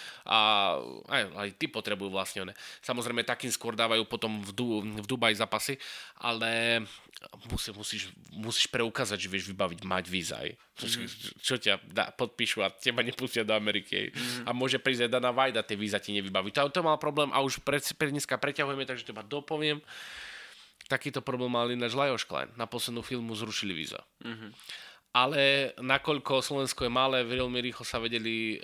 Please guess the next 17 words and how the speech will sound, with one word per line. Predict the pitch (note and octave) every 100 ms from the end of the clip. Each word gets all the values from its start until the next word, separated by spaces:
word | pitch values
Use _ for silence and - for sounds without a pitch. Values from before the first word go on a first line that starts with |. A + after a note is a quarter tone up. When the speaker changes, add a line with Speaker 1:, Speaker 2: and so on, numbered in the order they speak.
| G#2 G#2+ G#2+ G#2+ G#2+
Speaker 1:
nakontaktovať | A2 A2+ A#2 A2 A2 - A2+ G#2+
na, | G2+ G2 F#2+ G2 G2
eh, | - A2 G#2 G2+ G2
na | G2
ministerstvo | A2 A2 - - G#2
zahraničných | G2+ G2+ G2 F#2+ - G2+
vecí, | A2+ -
na | G#2+ G2+
veľvyslanca | G2+ G2+ G#2 G#2 G2+ - F2
a | G2+
tie, | - G2+ G2 F#2+ -
a | A2
tie | - G2+
víza | G2 A#2 A#2
mu | G#2+ G2+ G2
expresne | F#2+ G#2 - - G#2 - G2
rýchlo, | F#2 - G2+